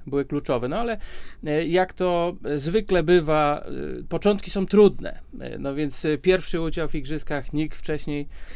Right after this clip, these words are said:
e, z Polski nie uczestniczył, to, e, to też jest, e, wyzwanie, prawda? Jak, e,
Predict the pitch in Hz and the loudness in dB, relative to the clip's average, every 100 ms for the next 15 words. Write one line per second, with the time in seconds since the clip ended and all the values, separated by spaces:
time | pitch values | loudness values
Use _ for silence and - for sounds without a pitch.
0 | - - 139 139 143 143 - 160 151 165 | -10 -6 -2 0 0 -2 0 0 0 -2
1 | 151 147 143 147 - 160 - 165 151 - | 0 0 0 -4 -2 -4 -2 -4 -4 -2
2 | 151 147 - - - - - 131 135 139 | -2 -2 -4 -8 -8 -6 -4 -2 0 2
3 | 139 135 127 151 135 160 156 - 147 147 | 2 0 -2 -4 -2 0 0 0 2 2
4 | 147 - - 143 143 143 151 147 151 151 | 0 -4 -6 -2 0 0 0 2 2 2
5 | 135 - - - 98 127 127 123 - - | 0 -6 -10 -10 -6 -6 -4 -6 -8 -6
6 | 123 123 | -4 -2